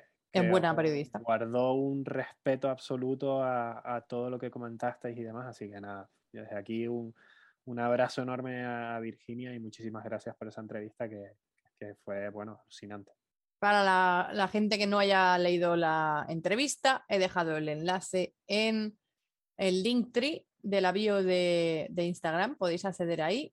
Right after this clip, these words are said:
Speaker 1: a esa entrevista. Como solo hay una, pues es esa entrevista. <laughs> O sea, no hay fallo. <laughs> Pero,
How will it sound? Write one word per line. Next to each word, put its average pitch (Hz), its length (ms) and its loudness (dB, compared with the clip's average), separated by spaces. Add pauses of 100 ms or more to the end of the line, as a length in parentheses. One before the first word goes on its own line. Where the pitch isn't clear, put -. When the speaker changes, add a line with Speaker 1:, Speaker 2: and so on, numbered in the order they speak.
(140)
Speaker 1:
a 175 160 -4
esa 170 160 -4
entrevista. 170 440 -4
Como 156 240 -4
solo 151 140 -2
hay 151 120 0
una, 196 160 -4
pues - 240 -8
es 175 140 0
esa 170 160 -2
entrevista. 147 640 -6
<laughs> - 140 -8
O 359 80 6
sea, 262 240 6
no 233 140 4
hay 208 120 6
fallo. 170 480 4
<laughs> - 760 2 (480)
Pero, 262 420 6